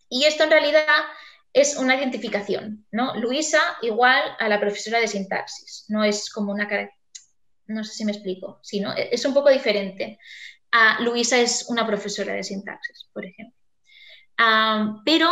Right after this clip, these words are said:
normalmente se acepta que, que sí, que son atributos, pero simplemente que forman, ah, que, que el significado de este atributo es un poco diferente.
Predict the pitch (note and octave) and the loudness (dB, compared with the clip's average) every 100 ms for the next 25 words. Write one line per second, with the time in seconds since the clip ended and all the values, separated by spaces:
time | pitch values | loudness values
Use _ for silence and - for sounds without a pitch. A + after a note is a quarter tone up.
0 | F4 B3+ C4+ C#4 C#4+ D4+ C#4+ D4 D#4 D#4 | 2 2 2 4 2 -2 -2 0 0 2
1 | A3 - - G3+ - A#3+ F#4+ - - G#3+ | 0 -2 -4 -4 -2 -4 -4 -10 -12 -6
2 | G#3+ A#3 A#3 A3 B3 B3+ F#4+ G#4+ - G#3+ | -2 -2 -2 -2 -2 -2 -2 -4 -6 -4
3 | G3+ G#3+ A3+ A3+ G#3+ G#3 G#3 A#3+ A3 G#3+ | -4 -2 -4 -2 -2 -4 -2 0 2 0
4 | G3+ G#3 - G#3 G3 F#3+ - - G3 - | -2 -8 -6 -4 -4 -6 -10 -6 -6 -6
5 | - G3+ F#3 A3 G#3 G#3 G3 A3 A3 A3 | -4 -4 -2 -2 -2 -2 0 2 2 -2
6 | G#3+ A3+ A3 A#3+ B3 G#3+ G3+ G#3 G3+ G#3 | -8 -8 -6 -8 -8 -6 -6 -6 -4 -4
7 | G#3 G#3 G#3 G#3 A3 B3 C#4 B3+ D4+ | -2 0 -2 -2 0 0 -2 -6 -8